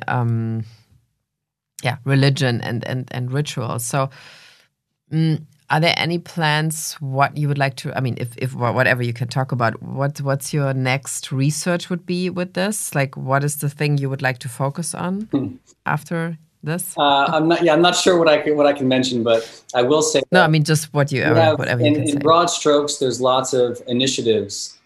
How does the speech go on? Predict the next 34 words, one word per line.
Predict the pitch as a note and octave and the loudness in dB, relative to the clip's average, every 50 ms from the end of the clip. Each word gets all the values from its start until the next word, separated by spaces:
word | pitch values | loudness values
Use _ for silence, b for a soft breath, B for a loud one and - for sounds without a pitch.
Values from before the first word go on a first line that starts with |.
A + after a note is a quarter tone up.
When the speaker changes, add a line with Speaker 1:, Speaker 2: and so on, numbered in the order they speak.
| _ _ _ - | _ _ _ -4
Speaker 2:
uh, | A#2 A2 G#2+ G#2+ - | -2 -2 -2 -2 -2
in | - A#2+ A#2+ | -2 -2 -2
the | A#2+ | 0
works, | A2+ B2 C3 C3 C#3+ E3 - C#3 | 2 2 4 4 2 0 0 -4
Speaker 1:
Yeah. | C3+ C3 C3+ B2 - _ _ - | -4 -4 -6 -8 -14 _ _ -4
Speaker 2:
uh, | B2 A#2+ A#2 - | -2 0 0 0
involving, | C#3 C3+ B2+ A#2 C3+ C3+ C3 C3 A#2+ C3 C3 B2+ B2 B2+ B2 B2 A#2+ - _ _ _ _ _ _ _ - - - | 0 0 0 2 4 4 4 4 2 2 0 0 0 0 -2 -2 -4 -10 _ _ _ _ _ _ _ -16 -8 -2
uh, | B2 A#2 A#2 A2+ A2 A2+ | 0 2 2 2 2 0
some | A2+ - - C#3+ C#3+ C#3 | -2 -2 0 2 2 2
of | B2+ | 2
the | B2+ | 0
country's | B2 - C3+ B2+ B2+ B2+ C3 B2 B2 B2 A#2+ A#2 - - - | 0 0 0 0 0 0 0 0 0 0 -2 -4 -6 -6 -4
leading | B2+ C3 C3+ C3+ B2 | -2 -2 0 0 -2
institutions | B2 A2+ - A2+ G#2 - D3+ D3+ D3+ - F#3 F#3+ F#3 E3+ C#3+ | -2 -2 -4 -6 -4 -2 -2 -2 -2 -2 -2 -2 -2 -2 -2
and | C3 B2+ B2+ B2+ A#2 | -2 -2 -2 -2 -2
inc-, | C3 D3+ | -2 0
including | D3 C3+ B2 - D#3+ D#3 D#3 D3+ C#3+ C#3+ C#3 | 0 -2 0 0 0 0 2 4 4 4 2
sister | C3+ - - D3+ D3 D3+ | 2 2 4 4 4 4
Speaker 1:
Mm-hmm. | D3 | 4
Speaker 2:
institutions | D3 C#3+ - C3+ B2 - C3+ B2+ - C3 A#2+ A#2+ | 2 0 0 -2 -4 -4 -4 -4 -4 -4 -4 0
around | A#2+ A#2+ A#2 | 0 0 0
the | A#2 A#2 | 2 0
world | A2+ A#2+ A#2+ A#2 A#2 A#2 A#2 A#2 b b b b b b b b b _ _ | 2 2 2 2 2 2 0 -4 b b b b b b b b b _ _
who | - D3 C#3+ C#3+ C#3+ C#3+ C#3+ | 2 4 4 6 4 4 2
I | D3 C#3+ | 0 0
think | C#3 - - F3+ E3+ | 0 0 -2 0 0
ought | D3+ D#3+ D#3 | 2 2 2
to | D#3+ | 2
be | D3+ D3+ | 2 0
taking | D3 D#3+ D#3 D3 C#3 C3+ | 2 2 0 0 0 0
a | B2+ | 0
look | B2+ C3+ D3 D3 D3 | 2 2 0 0 0
at | B2 - | -4 -4
psychedelics, | - - C#3+ - - B2+ C3+ C3+ C3+ C3 B2 B2 - - - b | 0 0 0 0 2 2 2 4 4 2 2 0 -4 -10 -12 b